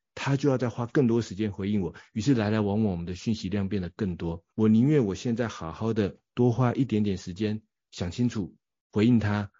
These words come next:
让这件事情有效的交办出去，然后接下来我们就开始真正的执行。我觉得他反而节省后面更多的时间。我现在多花一点时间在重要的任务讯息上的回应，后面我会节省更多杂乱讯息的回应的时间。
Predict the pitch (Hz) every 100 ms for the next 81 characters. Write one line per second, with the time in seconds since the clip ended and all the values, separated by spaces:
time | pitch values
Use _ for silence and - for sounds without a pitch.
0 | - 113 110 107 113 107 110 - 90 92
1 | - _ _ _ 110 87 87 120 98 92
2 | 117 107 110 101 104 113 - _ _ _
3 | - 95 110 104 87 87 95 98 92 82
4 | 95 95 95 82 78 82 82 80 78 -
5 | _ _ _ _ _ 110 98 120 131 120
6 | 127 95 90 90 95 95 85 104 98 95
7 | 92 95 87 85 80 82 78 82 - -
8 | _ 92 90 151 143 147 135 139 131 101
9 | 90 92 110 110 107 113 107 95 92 101
10 | 101 - 101 - 85 95 87 85 87 107
11 | - - - - _ - 147 131 110 92
12 | 110 - 92 107 95 80 101 95 95 -
13 | 82 98 95 92 101 87 85 78 85 76
14 | 85 90 87 85 - 80 87 82